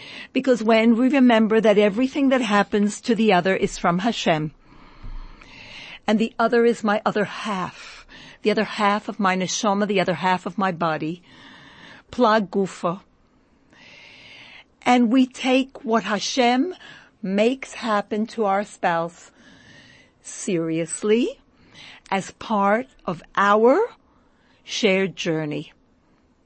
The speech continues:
And to remember as well that Hashem is totally immersed in this relationship.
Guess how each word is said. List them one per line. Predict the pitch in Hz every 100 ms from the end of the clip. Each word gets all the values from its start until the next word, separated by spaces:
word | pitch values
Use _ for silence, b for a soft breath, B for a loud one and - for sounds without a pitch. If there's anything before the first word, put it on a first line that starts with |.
| _ _ B B B B B B B
And | 247 247
to | - 226
remember | 254 240 233 233 226 226 220 214 226 - _ -
as | 214 226 -
well | 165 165 151 156 170 _ _ _ B B B B B B B B -
that | 208
Hashem | 220 202 - 233 196 196 196 247 -
is | 202 -
totally | - 214 202 226 226 233
immersed | 254 240 196 180 175 - -
in | 214 185
this | 175 - -
relationship. | 185 160 156 - 151 - 160